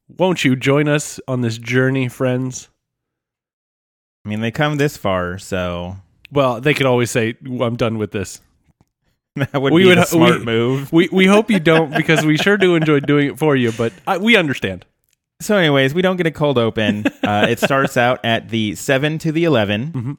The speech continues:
Speaker 1: It's open twenty-eight hours.
Speaker 2: Mm-hmm. And there's a sign in the window that I only got now for the very first time because I have finally read Cat's Cradle
Speaker 1: Okay.
Speaker 2: by Kurt Vonnegut. Free bag of Ice Nine with six pack.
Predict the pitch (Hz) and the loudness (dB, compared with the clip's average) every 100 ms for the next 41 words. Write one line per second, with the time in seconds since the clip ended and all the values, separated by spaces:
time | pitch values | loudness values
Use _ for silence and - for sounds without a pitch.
0 | - 143 143 131 120 147 160 143 123 104 | -8 -2 -2 -2 -4 -2 -2 -2 -2 -4
1 | 165 - _ _ 107 104 101 117 135 - | -6 -8 _ _ -10 -6 -6 -8 -10 -4
2 | 117 113 113 113 - 120 123 131 196 220 | 0 0 -2 -4 -4 -2 -2 -2 0 0
3 | 247 208 165 147 127 127 120 113 104 107 | 0 0 0 0 -2 -2 -2 -4 -4 -6
4 | 113 135 160 175 143 131 - 110 107 120 | -4 -4 -4 -6 -4 -4 -4 -6 -6 -6
5 | 104 95 95 98 123 - 156 170 - 104 | -8 -8 -6 -6 -6 -8 -10 -10 -6 -4
6 | 98 131 - _ _ _ - 101 104 104 | -4 -6 -12 _ _ _ -10 -6 -4 -4
7 | - 101 98 98 - - 123 147 180 143 | -2 -2 -4 -8 -20 -8 -4 -2 -2 -4
8 | 104 95 92 113 131 _ _ _ _ _ | -2 -2 -2 -6 -16 _ _ _ _ _
9 | _ 117 110 - - 98 92 90 117 - | _ -4 -4 -4 -4 -2 -2 -8 -10 -18
10 | _ _ 131 - 101 95 92 113 95 101 | _ _ -6 -4 -2 -2 -4 -8 -6 -6
11 | 95 92 95 - _ _ - - 170 180 | -6 -4 -6 -6 _ _ -18 -4 -2 0
12 | 160 160 160 147 - 151 156 160 170 139 | 0 0 0 0 0 0 -2 -2 0 2
13 | 113 110 127 139 151 - 190 - - 92 | 0 -2 -6 -4 -6 -6 -10 -10 -6 -4
14 | 92 - | -4 -8